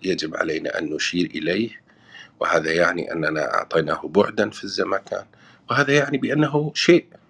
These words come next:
ليس عدم. فلذلك لا نستطيع أن نفهمه خارج هذه الجملة،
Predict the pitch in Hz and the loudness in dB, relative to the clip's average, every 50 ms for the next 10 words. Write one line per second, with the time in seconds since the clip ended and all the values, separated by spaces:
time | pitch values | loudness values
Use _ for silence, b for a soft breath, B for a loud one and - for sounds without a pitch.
0 | _ _ _ _ _ - 110 117 117 - 107 - 127 - - - _ _ _ _ | _ _ _ _ _ -2 -2 0 0 0 0 0 -2 -4 -6 -16 _ _ _ _
1 | _ B B B B B B B B B B B B B - 95 95 98 120 123 | _ B B B B B B B B B B B B B -2 0 2 6 6 6
2 | 120 - 135 131 131 123 110 - - - - - 90 - 85 80 80 - - - | 6 6 6 6 6 4 2 -6 -8 -10 -8 -6 -6 -6 -6 -8 -8 -8 -8 -10
3 | 78 76 71 - - - 65 - - - - - 71 71 - - - - - - | -10 -10 -8 -8 -6 -6 -6 -6 -6 -8 -6 -6 -6 -8 -10 -14 -16 -12 -10 -10
4 | - - - - - | -10 -8 -10 -12 -14